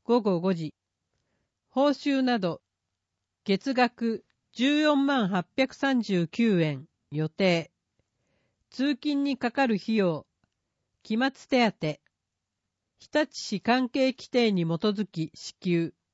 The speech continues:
社会保険など適用あり。選考方法、作文、面接。詳しくは問い合わせてください。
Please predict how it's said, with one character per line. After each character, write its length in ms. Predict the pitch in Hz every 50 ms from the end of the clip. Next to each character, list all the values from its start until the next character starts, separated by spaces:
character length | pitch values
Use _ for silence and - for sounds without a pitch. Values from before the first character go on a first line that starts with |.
| _ _ _ _ _ _ _ _ _ _ _ _ _ _ _ _
社 180 | - - 190 190
会 260 | - 269 285 285 269
保 120 | 269 320
険 240 | 247 - 226 220 202
な 200 | 190 180 170 170
ど 220 | 156 160 151 - - _ _ _ _
適 280 | - 165 - - 240 247
用 360 | 247 240 233 226 220 - -
あ 80 | 185 190
り。 180 | 180 147 - - _ _ _ _ _ _ _ _ _ _ _ _ _ _ _ _ _ _ _ _ _ _ _ _ _ _ _
選 300 | - - 254 285 277 262
考 280 | _ - 285 285 285
方 280 | 254 240 277 269 262 233
法、 400 | - 185 170 165 165 151 - - _ _ _ _ _ _ _ _ _ _
作 380 | _ - 196 185 - - 254 226
文、 320 | 226 247 233 220 214 - _ _ _ _ _ _ _ _
面 240 | - 190 208 214 185
接。 420 | - 196 180 - - 175 170 - - _ _ _ _ _ _ _ _ _ _ _ _ _ _ _ _ _ _ _ _ _ _ _ _ _ _ -
詳 220 | 233 240 285 302
し 140 | - - -
く 120 | - 233
は 280 | 190 185 170 160 160 - _ _ _ _
問 220 | - 240 277 277
い 40 | 277
合 60 | 269
わ 120 | 269 269 262
せ 120 | - 208
て 120 | - 170 -
く 100 | - 160
だ 140 | 165 160
さ 180 | 160 - 175 165
い。 160 | 160 147 -